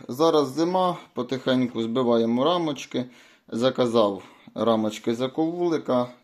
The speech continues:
І що хочеться сказати. Опять косяки ковулика.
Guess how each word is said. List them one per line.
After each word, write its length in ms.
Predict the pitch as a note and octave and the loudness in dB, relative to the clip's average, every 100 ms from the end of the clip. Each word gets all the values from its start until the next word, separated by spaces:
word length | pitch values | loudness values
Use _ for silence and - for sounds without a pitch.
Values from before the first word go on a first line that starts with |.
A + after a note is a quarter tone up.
| _ - | _ -10
І 520 | C#3 D#3 D#3+ D3+ C#3 | -6 -4 0 0 -2
що 240 | - D3+ | -2 -4
хочеться 500 | D3 C#3+ C3+ A#2+ A#2+ | -2 -4 -4 -6 -6
сказати. 600 | A#2 - A#2+ A2 F#2 - - - - - - - - _ _ | -4 -2 0 0 -2 -4 -18 -20 -20 -18 -16 -16 -20 _ _
Опять 440 | B2+ A#2+ C#3+ A2+ | -4 2 2 2
косяки 580 | - B2 B2+ B2 A#2+ A2+ | -2 -2 0 0 2 2
ковулика. 800 | - B2 D3+ G3+ F3 D#3 C3 A#2 | 2 -2 -2 -2 -2 2 2 2